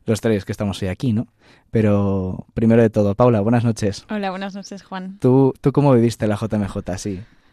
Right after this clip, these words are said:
Speaker 2: Eh, bueno, ya pa-, parece que ha pasado un montón de tiempo ya, ¿eh?
Speaker 1: Eh,
Speaker 2: Eh,
Speaker 1: y solo un mes.
Speaker 2: Sí, sí. Eh, ¿cómo la viví? Bueno, fue súper intensa. O sea, vivimos yo creo que tantas cosas que me da rabia porque se me han olvidado muchas, porque era, mm, minuto a minuto.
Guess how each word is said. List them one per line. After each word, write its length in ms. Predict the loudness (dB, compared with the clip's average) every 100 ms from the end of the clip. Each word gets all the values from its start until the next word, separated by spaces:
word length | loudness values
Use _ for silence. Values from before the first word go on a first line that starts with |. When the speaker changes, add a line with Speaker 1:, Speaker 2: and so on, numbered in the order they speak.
| _ _ _ _ _ _ _ -6
Speaker 2:
Eh, 400 | -4 -4 -4 -2
bueno, 240 | 0 0
ya 200 | 0 -2
pa-, 200 | -2 -4
parece 220 | -6 -6 -2
que 80 |
ha 40 | -2
pasado 200 | -2 -2
un 60 |
montón 220 | -2 -2 -4
de 100 | -2
tiempo 300 | -4 -6 -6
ya, 300 | -6 -6 -8
¿eh? 80 | -16 _ -4
Speaker 1:
Eh, 340 | -2 0 -2 -6
Speaker 2:
Eh, 60 | -4
Speaker 1:
y 120 | -4
solo 200 | 0 0
un 80 | 0
mes. 280 | -4 -8 _ _ _
Speaker 2:
Sí, 240 | -10 -8 -6
sí. 340 | -6 -8 -10 _ -6
Eh, 280 | -4 -4 -4
¿cómo 180 | -2
la 140 | 0 0
viví? 320 | 0 -2 -4
Bueno, 340 | -8 -10 -10 -10
fue 280 | -12 -14 -14 _ -12
súper 420 | -10 -6 -6 -6 -6
intensa. 600 | -6 -8 -10 -8 -8 -10
O 40 | -8
sea, 140 | -6
vivimos 380 | -6 -6 -6 -6
yo 80 | -6
creo 120 | -6
que 80 | -6
tantas 380 | -8 -8 -8
cosas 380 | -8 -8 -8 -10 -8
que 160 | -6 -4
me 100 | -4
da 80 |
rabia 260 | -4 -4 -6
porque 200 | -8 -12
se 100 | -8
me 80 | -4
han 60 |
olvidado 420 | -4 -2 -2 -4 -6
muchas, 380 | -10 -10 -12
porque 460 | -12 -12 -10 -10 -10
era, 320 | -8 -6 -6 -10
mm, 60 | -12 -12 -10
minuto 340 | -10 -10 -8
a 40 | -8
minuto. 420 | -8 -8 -12